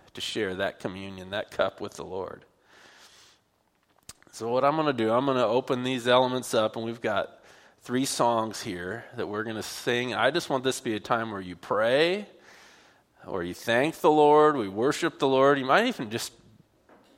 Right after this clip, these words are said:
be tearful about it. When you just see what he went through for us. And then this is a, a come when you're ready.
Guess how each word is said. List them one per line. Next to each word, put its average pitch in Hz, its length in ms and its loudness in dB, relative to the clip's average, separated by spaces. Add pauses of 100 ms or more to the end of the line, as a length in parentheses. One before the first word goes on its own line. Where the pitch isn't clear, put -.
(240)
be 196 100 -16
tearful - 580 -2
about - 340 -14
it. - 100 -20 (680)
When 117 120 -10
you 123 60 -6
just 135 160 -4
see 160 300 -4
what 110 260 2
he 131 140 -4
went 113 240 -4
through 127 220 -4
for - 220 -10
us. - 420 -16 (840)
And 117 180 -2
then 160 140 2
this 185 220 2
is 202 160 -2
a, 147 220 6
a 135 140 4
come 175 380 4
when 165 180 2
you're 147 160 2
ready. 110 520 2